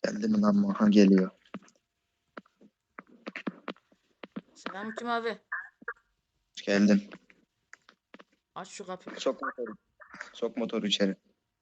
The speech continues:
Speaker 2: Evet abi, soktum. Gel abi içeri. Şuraya. Gizli bölme mi?
Speaker 1: Şimdi bak.
Speaker 2: Şöyle, şöyle mi?
Speaker 1: Dur.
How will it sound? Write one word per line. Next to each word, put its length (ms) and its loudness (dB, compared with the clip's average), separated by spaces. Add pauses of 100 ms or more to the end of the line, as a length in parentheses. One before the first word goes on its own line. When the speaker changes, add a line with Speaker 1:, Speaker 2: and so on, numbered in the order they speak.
(560)
Speaker 2:
Evet 280 -18
abi, 160 -16
soktum. 440 -18 (4000)
Gel 220 -8
abi 120 -10
içeri. 360 -12 (140)
Şuraya. 320 -14 (140)
Gizli 280 -12
bölme 260 -6
mi? 60 -4
Speaker 1:
Şimdi 160 -2
bak. 300 -10 (680)
Speaker 2:
Şöyle, 440 -8
şöyle 340 -12
mi? 120 -12
Speaker 1:
Dur. 240 0